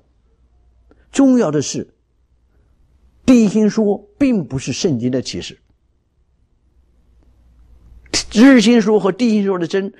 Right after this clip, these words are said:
争论是正确的科学观和错误科学观争论，是正确的科学观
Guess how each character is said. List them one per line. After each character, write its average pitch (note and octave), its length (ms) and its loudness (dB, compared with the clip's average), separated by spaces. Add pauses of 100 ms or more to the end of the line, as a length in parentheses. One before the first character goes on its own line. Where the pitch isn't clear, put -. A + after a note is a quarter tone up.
(200)
争 G#3+ 220 -4
论 E3+ 160 -4
是 - 580 -8 (680)
正 B3 280 0
确 F3 180 -4
的 D#3+ 80 0
科 F3+ 200 -4
学 E3 140 0
观 D3+ 200 -4
和 B2+ 140 -6
错 F3 260 -4
误 A#2 160 -2
科 A2 180 -10
学 G#2+ 80 -4
观 F#2+ 260 -6
争 F#2 200 -8
论， F2 120 -12 (640)
是 - 220 -6
正 C4 240 0
确 G#3+ 140 -2
的 G3+ 100 0
科 A3+ 160 -2
学 G#3 140 0
观 F#3+ 200 -2